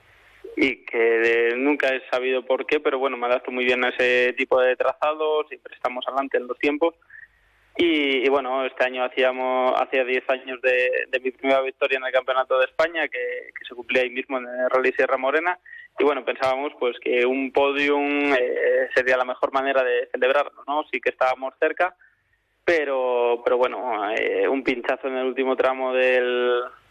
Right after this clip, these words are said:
del sábado y el domingo el accidente en el primer tramo de, del día, pues nos,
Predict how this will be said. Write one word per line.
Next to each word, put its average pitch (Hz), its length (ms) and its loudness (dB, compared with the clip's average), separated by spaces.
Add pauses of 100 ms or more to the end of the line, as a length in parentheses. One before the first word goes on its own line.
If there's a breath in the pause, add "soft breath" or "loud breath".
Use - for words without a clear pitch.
(280)
del 135 340 0
sábado 131 500 0
y 131 220 -2
el 123 100 0
domingo 127 800 2
el 127 100 0
accidente 131 460 -2
en 127 100 -2
el 123 80 -4
primer 127 300 2
tramo 143 520 -2
de, 127 340 0
del 131 180 0
día, 156 400 2
pues 123 160 -12 (160)
nos, 123 240 -2